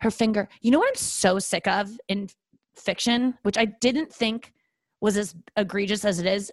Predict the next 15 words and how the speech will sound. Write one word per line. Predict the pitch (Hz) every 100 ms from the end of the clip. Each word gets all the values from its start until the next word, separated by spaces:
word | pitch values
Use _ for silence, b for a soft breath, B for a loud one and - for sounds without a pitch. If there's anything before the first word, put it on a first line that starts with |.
| -
I | 220
thought | 311 370
it |
was | 320 269
almost | 247 240 233
like, | 214 202
we | 185 196 214
don't | 202
use | 202 185
that | 190
word | 185 185
because | 180 175
it's | -
so, | - - 175 175 175 175 _ _ _ _ _ _ _ _
uh, | -